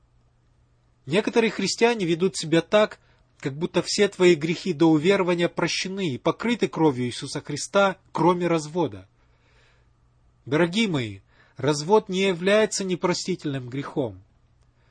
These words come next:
Библия ясно говорит, что если ты развелся до уверования,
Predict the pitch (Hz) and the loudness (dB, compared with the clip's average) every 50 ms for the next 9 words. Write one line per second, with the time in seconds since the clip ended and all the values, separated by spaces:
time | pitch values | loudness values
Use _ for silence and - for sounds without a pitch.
0 | _ _ _ _ _ _ _ - 123 180 208 190 208 202 185 175 175 196 214 208 | _ _ _ _ _ _ _ -6 -4 -2 -2 2 4 4 6 6 6 6 4 4
1 | - - 190 175 160 160 147 156 147 139 120 - - - 165 165 165 - - 180 | 2 -2 -6 -4 -4 -2 -2 -2 -2 -2 -4 -4 -6 -4 -2 -2 -2 -2 -4 -4
2 | - - 185 180 180 175 147 143 175 185 180 170 - - 143 120 113 151 175 202 | -2 0 0 2 2 0 -2 -2 0 0 0 0 0 -2 -4 0 2 4 4 4
3 | 202 180 160 170 151 139 127 113 107 113 107 101 98 95 101 - | 4 2 4 4 4 4 2 -2 -6 -8 -10 -12 -16 -20 -20 -20